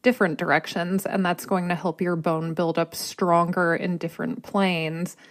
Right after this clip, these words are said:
as compared to someone who only runs in a forward direction. And that can improve your overall bone health, but it can also make you a more well-balanced athlete, getting back to what Matt was talking about with general overall athleticism.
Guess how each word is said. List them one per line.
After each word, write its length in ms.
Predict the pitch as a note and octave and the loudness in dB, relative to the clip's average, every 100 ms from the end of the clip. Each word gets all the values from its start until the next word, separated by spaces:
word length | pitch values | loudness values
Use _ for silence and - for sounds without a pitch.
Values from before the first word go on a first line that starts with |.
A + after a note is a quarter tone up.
| - - | -20 -2
as 200 | F#3 - | 0 2
compared 440 | G3 E3+ F#3 F3 | -2 0 0 -2
to 60 | - | -4
someone 340 | - F#3 F3+ | -4 -2 0
who 180 | F3 F#3+ | 0 0
only 320 | - E3+ E3 | 0 0 -2
runs 600 | E3 E3+ D#3+ D#3 E3 - - _ _ _ _ - | 0 0 0 -2 -4 -8 -14 _ _ _ _ -2
in 120 | F3 | -2
a 60 | |
forward 460 | E3 - - - - | -2 -4 -2 -2 -2
direction. 640 | - - - - - G#3 - - - _ | -4 -6 -6 -8 -4 -4 -4 -20 -20 _
And 160 | G3+ F#3 | 2 6
that 180 | E3+ - | 4 2
can 440 | - F3 D#3+ E3 - - | 0 0 -2 -6 -10 0
improve 440 | F#3+ F3+ G3 F3+ | 2 4 2 2
your 240 | F3+ E3 - | 4 2 2
overall 480 | F#3 E3+ E3 F3 G3+ | 2 4 4 6 6
bone 320 | F3+ D#3+ E3 | 4 2 0
health, 400 | F3 C#3+ F3+ - - - - _ _ | 0 4 4 2 -10 -20 -20 _ _
but 100 | G#3 | 4
it 140 | G#3 | 4
can 160 | G#3 A3 | 4 2
also 400 | - G#3 G#3 G#3 | 4 4 4 4
make 360 | G3 F#3 F3 G3+ | 4 2 0 2
you 280 | F#3 F3 | 2 2
a 160 | - F#3+ | 0 0
more 280 | F3+ E3+ E3+ | 2 2 2
well-balanced 680 | E3 E3 E3 D#3 D#3+ F3+ - | 4 4 2 0 0 -4 2
athlete, 480 | F#3+ F#3+ - G#3+ - | 4 4 2 -2 0
getting 260 | G3 F#3 | 0 0
back 220 | E3+ D#3+ - | 0 -2 -2
to 100 | F3+ | -2
what 180 | - | 0
Matt 180 | F3 - | 0 0
was 180 | F3+ - | -2 -2
talking 360 | - D#3+ F3 E3+ | -2 -2 -2 -4
about 360 | D#3+ D#3 - | 0 0 -2
with 320 | - F3 E3 | -2 -2 -4
general 600 | - E3+ - D#3 - - - | -4 -2 -2 -2 -2 -4 2
overall 480 | F#3 F3 D3+ - | 2 2 -2 -2
athleticism. 840 | G3 - E3+ - G3 - - - | -4 -2 -2 -2 -2 -4 -2 0